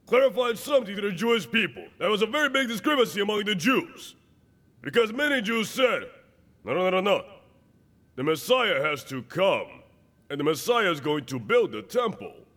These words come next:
But other Jews said, "No, no, no, no, no. We have to build the temple,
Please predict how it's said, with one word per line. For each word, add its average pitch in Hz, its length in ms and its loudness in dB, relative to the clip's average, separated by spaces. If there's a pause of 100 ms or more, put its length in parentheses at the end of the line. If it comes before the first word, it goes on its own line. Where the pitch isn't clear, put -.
(580)
But 156 120 2
other 220 220 2
Jews 196 320 -2
said, 160 400 0
"No, 165 120 -2
no, 151 60 -2
no, 127 100 -2
no, 120 100 0
no. 220 420 0 (300)
We 147 160 -2
have 139 200 2
to 117 140 -10
build 208 300 0
the 139 120 -4
temple, 110 640 -6